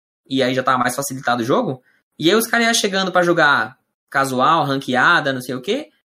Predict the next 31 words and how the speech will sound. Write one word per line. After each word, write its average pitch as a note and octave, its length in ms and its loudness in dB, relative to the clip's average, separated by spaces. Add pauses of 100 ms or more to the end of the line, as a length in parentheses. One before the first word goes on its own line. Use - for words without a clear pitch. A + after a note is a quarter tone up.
(120)
acabou F#3 340 0
gostando, G3+ 420 0
ficou G3+ 220 -4
bom G3 160 0
no G3 100 0
jogo, G3+ 400 2 (140)
e E3+ 80 4
entrou F3+ 200 2
pra G3+ 100 2
cena. E3 360 -4 (580)
Isso E3+ 220 0
é C4 40 4
muito A3+ 360 2
importante, F3 480 -2
mano, B2 100 -2
muito D#3 120 -4
importante G3 340 -6
mesmo, D#3+ 220 -2
porque D3+ 320 -2 (160)
o - 40 -20
que F#3+ 60 -6
acontece? G3 320 0
Se - 60 -4
o - 40 -8
cara A#3+ 140 4
fosse G#3 240 -2
começar F3 340 0
M F3 100 0
K E3 120 0
X C3 320 -4
hoje, D#3 360 0